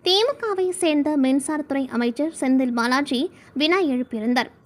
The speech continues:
அதற்கு பா ஜ க தலைவர் அண்ணாமலை தற்பொழுது பதிலளித்துள்ளார். "தி மு கவினர் என்னுடன் ஊழல் குறித்து விவாதிக்க விரும்புவதால் நான் அதை எதிர்கொள்ள ஆவலுடன் இருக்கிறேன். நான் தமிழக பா ஜ கவின் தலைவராக பொறுப்பேற்றதுக்கு முன்பு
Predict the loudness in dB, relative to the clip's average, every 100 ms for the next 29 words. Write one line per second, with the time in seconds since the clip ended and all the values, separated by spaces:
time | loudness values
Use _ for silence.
0 | _ _ 0 0 0 0 2 4 2 0
1 | -4 -4 -2 0 2 2 2 0 0 0
2 | -4 -8 -4 -2 2 2 2 0 0 0
3 | -2 -2 -2 0 0 -2 _ _ _ -14
4 | 0 2 4 2 0 -2 2 4 2 2
5 | 2 2 2 2 0 0 2 2 0 0
6 | 0 -2 0 0 0 0 -2 -2 0 2
7 | 2 2 0 0 -2 -2 2 2 0 0
8 | 0 0 -2 -2 0 0 0 0 2 4
9 | 4 2 2 2 0 0 0 0 -2 -6
10 | -12 0 2 2 2 2 0 -2 0 2
11 | 0 -2 -2 0 0 2 2 2 2 2
12 | 2 0 0 0 0 -2 -2 -4 -2 0
13 | 2 2 2